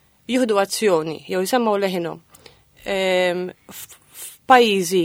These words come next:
li mhumiex, mu-, mu-, mhuwiex il-, il-, il-speċi their, their country of birth, em, jiltaqgħu ma' ħafna kritika wkoll.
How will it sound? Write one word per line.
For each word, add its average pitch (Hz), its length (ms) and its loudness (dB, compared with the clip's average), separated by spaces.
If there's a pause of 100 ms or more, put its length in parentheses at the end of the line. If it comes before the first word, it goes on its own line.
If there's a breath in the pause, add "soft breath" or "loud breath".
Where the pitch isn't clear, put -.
li 196 140 -8
mhumiex, 220 600 0
mu-, 208 240 -10
mu-, 214 280 -6
mhuwiex 214 380 -4
il-, 196 220 -2
il-, 185 220 -10
il-speċi 185 580 -8 (100)
their, 185 180 -4
their 190 160 -4
country 208 340 -4
of 190 140 -6
birth, 180 360 -8 (560 loud breath)
em, 220 200 -6
jiltaqgħu 247 360 2
ma' 233 120 4
ħafna 226 180 -4
kritika - 380 -4
wkoll. 160 280 0